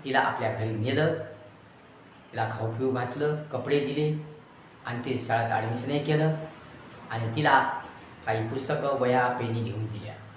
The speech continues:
आता शीतलला वाटलं की आता मी नक्की शिकणार आणि काहीतरी बनवून दाखवणार. पुढे काय घडेल काही सांगता येत नव्हतं, वेळ कशी येईल काही सांगता येत नव्हती, परिस्थिती कशी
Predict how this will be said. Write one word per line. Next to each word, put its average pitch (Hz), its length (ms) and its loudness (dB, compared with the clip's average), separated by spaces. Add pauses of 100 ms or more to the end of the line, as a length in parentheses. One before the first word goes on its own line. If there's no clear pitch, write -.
(1500)
आता 113 180 -6
शीतलला 170 320 6
वाटलं 143 380 8 (180)
की 127 80 2
आता 123 160 0
मी 117 140 -2
नक्की 123 300 -4
शिकणार 170 360 4 (340)
आणि 120 260 -6
काहीतरी 120 240 0
बनवून 131 380 -2
दाखवणार. 113 680 -2 (1600)
पुढे 123 220 0
काय 160 340 8
घडेल 190 300 8 (420)
काही 113 140 0
सांगता 117 340 -2
येत 147 180 2
नव्हतं, 160 340 4 (140)
वेळ 131 200 2
कशी 160 220 4
येईल 185 400 2
काही 113 160 0
सांगता 113 280 -2
येत 143 160 0
नव्हती, 151 280 -2
परिस्थिती 131 400 -4
कशी 151 220 -2